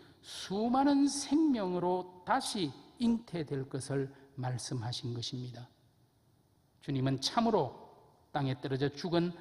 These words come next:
하나의 밀알이었습니다.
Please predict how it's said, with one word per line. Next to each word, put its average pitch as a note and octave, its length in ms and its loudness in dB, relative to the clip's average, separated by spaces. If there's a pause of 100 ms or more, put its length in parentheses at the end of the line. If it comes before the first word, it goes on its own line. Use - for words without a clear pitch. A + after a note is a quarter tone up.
(140)
하나의 C3+ 580 -2 (220)
밀알이었습니다. B2 1200 -4